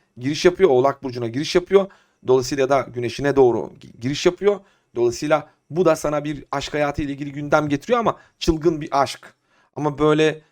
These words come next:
biraz temkinli olmalısın. Paldır küldür gitmemeni tavsiye ederim. Yoksa bu aşk,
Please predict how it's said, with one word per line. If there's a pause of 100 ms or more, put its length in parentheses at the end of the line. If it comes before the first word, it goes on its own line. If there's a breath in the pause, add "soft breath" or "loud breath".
(120)
biraz
temkinli
olmalısın. (460 soft breath)
Paldır
küldür
gitmemeni
tavsiye
ederim.
Yoksa
bu
aşk,